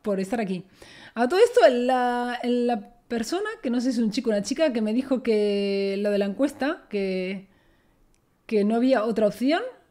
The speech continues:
¿Cómo, cómo llegó al canal? ¿Me la has respondido? Tengo duda. <laughs> Tengo la, tengo la duda de cómo llegó al canal.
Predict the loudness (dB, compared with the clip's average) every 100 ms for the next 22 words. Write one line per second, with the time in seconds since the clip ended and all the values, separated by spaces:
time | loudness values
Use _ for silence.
0 | _ _ _ 4 4 4 2 0 2 4
1 | 4 4 2 0 0 0 -2 -2 -2 0
2 | 4 2 0 -2 2 4 4 2 0 -6
3 | -6 -2 2 2 0 -4 -4 -4 -4 -2
4 | 2 4 2 4 4 4 0 2 0 0
5 | -2 -2